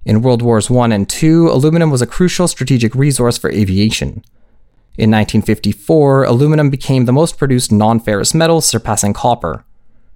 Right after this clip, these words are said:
In the twenty-first century, most aluminum was consumed in transportation, engineering, construction, and packaging in the United States, Western Europe, and Japan. Despite its prevalence in the environment, no living organism is known to use aluminum salts metabolically,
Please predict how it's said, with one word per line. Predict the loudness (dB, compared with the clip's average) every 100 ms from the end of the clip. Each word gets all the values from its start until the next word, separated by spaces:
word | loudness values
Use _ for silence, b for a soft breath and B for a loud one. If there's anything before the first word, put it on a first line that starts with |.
| -20 -8
In | 0 0
the |
twenty-first | 2 2 2 0 0 0
century, | -2 0 0 2
most | 2 0 0
aluminum | 0 2 2 0
was | 0
consumed | -2 -2 0 0 0
in | -2 -2
transportation, | -2 -2 -4 -2 -2 0 0
engineering, | 0 0 2 2 2 0
construction, | 0 -4 -2 -4 -2 0 0
and | 0 -2 -2
packaging | -4 -4 -4 -2 0
in | 2
the | 2
United | 2 0 -2
States, | -2 -2 0 -4
Western | -2 -4 -2 0
Europe, | 2 0 -2
and | -4
Japan. | -4 -4 -2 -4 -8 -18 -20 -20 -20 -20 -16 -4
Despite | -4 0 0 0
its |
prevalence | -2 -2 0 0 2
in | 2
the | 2
environment, | 2 2 2 2 2 2
no | 2 2
living | 2 0 0 2
organism | 0 2 0 0 0 0
is | 0
known | 0 0 0
to | 0
use | 0 2
aluminum | 0 2 2 0
salts | 0 0 0 0
metabolically, | 0 0 2 2 0 -2 -2 -2 -4